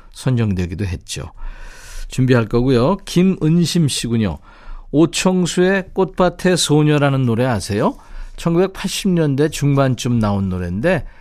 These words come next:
당시 오청수 씨가 완전 꽃미남이었어요. 저조차도 잊고 지낸 노래인데 오랜만에 듣고 싶어요 하셨어요. 오청수 씨의 꽃밭의 소녀 기억나시나요?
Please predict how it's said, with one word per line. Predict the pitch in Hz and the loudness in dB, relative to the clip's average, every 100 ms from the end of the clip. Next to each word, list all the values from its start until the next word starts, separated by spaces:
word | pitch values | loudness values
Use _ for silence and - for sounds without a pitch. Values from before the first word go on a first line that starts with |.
| - - - | -20 -20 -10
당시 | 110 107 - 151 | -4 -4 0 0
오청수 | 135 135 - 143 120 | 2 0 0 0 0
씨가 | - 123 120 | -4 -2 0
완전 | 104 113 117 113 160 | 2 2 0 0 -2
꽃미남이었어요. | 180 180 180 170 165 165 151 - 135 120 135 - - - - | 0 0 0 0 0 -2 -2 -2 0 0 -4 -12 -14 -18 -2
저조차도 | 156 185 170 156 147 160 160 165 | 2 4 4 0 0 0 2 2
잊고 | 135 - 147 | 0 0 -2
지낸 | 127 131 117 | 0 2 2
노래인데 | 107 98 95 113 175 - | 0 0 0 0 -2 -4
오랜만에 | 107 98 92 98 123 143 | -4 -2 -2 -2 -2 -4
듣고 | 143 139 | -6 -6
싶어요 | - - 117 104 | -6 -2 0 0
하셨어요. | 92 87 76 - 76 78 71 71 - - - - - - - - | -2 -4 -8 -6 -6 -4 -6 -10 -14 -16 -16 -16 -18 -20 -20 -2
오청수 | 135 135 - 165 156 139 | 0 2 2 0 2 0
씨의 | 127 160 160 | -2 -2 -2
꽃밭의 | - 180 - 160 151 131 | -2 -4 -2 -2 0 -2
소녀 | 123 104 90 | 0 -2 -2
기억나시나요? | - 131 135 104 - 92 90 120 226 | -2 0 0 -2 -2 -4 -2 -4 -6